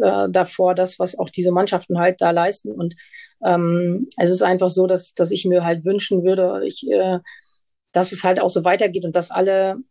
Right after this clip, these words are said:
Vereine, so wie es jetzt Bayern oder auch Wolfsburg, äh, Leverkusen oder die, die Mannschaften, die jetzt in der ersten Liga sind, dass alle Mannschaften, die dann da hochkommen, äh, die,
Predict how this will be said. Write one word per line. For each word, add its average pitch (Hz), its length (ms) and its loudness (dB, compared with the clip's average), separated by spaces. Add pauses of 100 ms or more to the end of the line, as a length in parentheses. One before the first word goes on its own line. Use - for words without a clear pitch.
(100)
Vereine, 202 640 0
so 180 180 0
wie 185 60 0
es 180 100 -4
jetzt 180 240 0
Bayern 180 340 0
oder 180 200 -2
auch 165 180 -4
Wolfsburg, 175 560 0 (120)
äh, 175 160 2
Leverkusen 175 540 0
oder 170 120 2
die, 180 280 -2
die 175 80 0
Mannschaften, 185 360 0
die 175 60 0
jetzt 180 160 2
in 185 40 -4
der 196 100 -2
ersten 180 260 0
Liga 180 200 2
sind, 185 220 -4 (420)
dass 175 160 0
alle 185 220 2
Mannschaften, 185 380 -2
die 175 100 -4
dann 180 160 2
da 165 160 0
hochkommen, 190 960 -2
äh, - 20 -2
die, 175 340 0